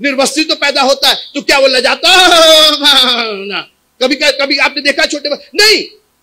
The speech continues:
वैसे ही आदम और हवा थे, लेकिन एक time आता है कि फिर आप उनको कपड़े पहनाने लगते हैं, क्योंकि फिर वो भले और बुरे का ज्ञान जान जाते हैं। शैतान आपके मन को छूना चाहता है। अब आप कहिएगा, "इसका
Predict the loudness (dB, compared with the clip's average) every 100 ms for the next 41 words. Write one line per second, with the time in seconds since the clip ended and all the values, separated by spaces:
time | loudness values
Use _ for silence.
0 | _ 0 2 4 4 4 2 0 0 0
1 | -2 0 0 0 -6 -16 _ _ _ _
2 | _ -4 -2 2 0 0 2 2 2 0
3 | -2 0 0 -2 -10 -12 -6 -4 -4 -6
4 | -10 -10 -10 -10 -8 -6 -4 -4 -4 -6
5 | -12 _ _ _ _ -10 -8 -10 -8 -6
6 | -8 -6 -4 -2 -4 -4 0 0 0 -8
7 | -8 _ -6 -2 0 -2 -4 -4 -4 -8
8 | -14 _ -20 _ _ _ _ _ _ _
9 | _ _ -10 -6 -6 -4 -6 -6 -10 _
10 | _ _ -6 -6 -2 -4 -4 -8 -6 -8
11 | -8 -10 -14 -14 -16 -16 -16 -14 -8 -8
12 | -8 -10 -8 -10 -10